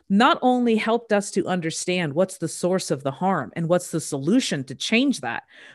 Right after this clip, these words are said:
but covid also put this massive magnifying glass on everything that already existed so that you can't unsee it now. No one can say, "Well, I don't know what you're talking about."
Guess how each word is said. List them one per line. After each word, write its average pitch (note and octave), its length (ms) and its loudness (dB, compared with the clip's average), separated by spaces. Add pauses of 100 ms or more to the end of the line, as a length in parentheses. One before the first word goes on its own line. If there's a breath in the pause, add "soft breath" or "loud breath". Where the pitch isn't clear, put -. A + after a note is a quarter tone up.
but - 220 4
covid C4+ 580 6 (380 soft breath)
also A#3+ 340 6
put A#3 320 2
this F#3+ 220 2
massive G3 520 -2
magnifying F#3+ 640 2
glass C3 380 -2
on F3 300 -2
everything B3 460 4
that F#3 120 4
already F3+ 320 0
existed F3+ 640 -2 (240 loud breath)
so - 160 0
that G#3 260 6
you A#3+ 140 6
can't C#4+ 420 0 (160)
unsee D#4 600 4
it - 160 4
now. - 320 -10 (320)
No G#3+ 260 10
one F#4 220 8
can B3 120 4
say, A#3 200 6
"Well, E3 160 4
I G3+ 140 10
don't E3 180 6
know D3+ 80 2
what F#3 260 0
you're A#3 80 0
talking G#3 460 0
about." - 340 -10